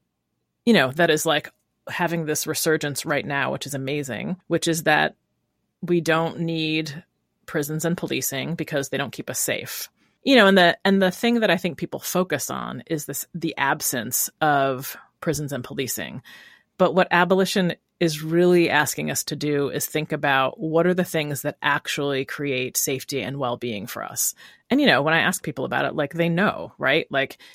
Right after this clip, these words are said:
people need food and housing. People need access to healthcare. People need education. People need mental health services. People need, like, all, if we think about the crises that we have, right? Like, police are not, like, we kind of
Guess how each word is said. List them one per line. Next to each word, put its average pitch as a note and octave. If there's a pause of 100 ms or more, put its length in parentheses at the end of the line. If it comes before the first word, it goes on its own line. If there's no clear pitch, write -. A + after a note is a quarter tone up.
(100)
people E3+
need F#3
food A3+
and A3
housing. G#3
People D#3+
need F3+ (320)
access F#3+
to G#3
healthcare. F#3
People -
need E3+
education. D#3 (380)
People F3+
need E3+
mental E3+
health F3+
services. B2
People D#3+
need, E3
like, F3
all, G3
if -
we F#3+
think G#3
about F3+
the -
crises C#3+
that -
we B2
have, C#3
right? C#3+
Like, D#3+
police G3+
are F3
not, D#3 (800)
like, E3+ (240)
we E3
kind F3
of D3+